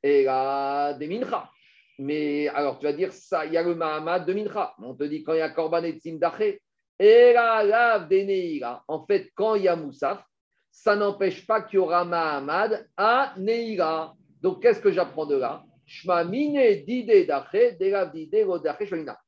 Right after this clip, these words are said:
Que le Mahamad, le, le, le, l'événement particulier, il peut repousser le Mahamad qui est simultané, mais il ne peut pas repousser un Mahamad qui est après. On résume.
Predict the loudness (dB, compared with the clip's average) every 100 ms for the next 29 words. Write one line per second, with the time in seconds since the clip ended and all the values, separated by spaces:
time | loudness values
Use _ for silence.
0 | _ _ -6 -2 -2 2 2 2 0 -2
1 | -2 0 0 -2 -2 -2 -2 0 2 2
2 | 0 -4 -8 -12 -14 -6 -6 -6 _ _
3 | _ -12 -2 4 4 4 -4 -2 2 2
4 | 2 0 0 -2 -2 -6 -10 -8 -8 -12
5 | -12 -8 -6 -2 0 -2 -6 -14 _ _
6 | -8 -6 0 2 4 4 4 0 -6 -8
7 | -4 -2 -2 -2 -2 0 2 2 2 0
8 | -2 -12 _ -2 2 2 2 -8 -8 -16
9 | -14 -4 0 0 -4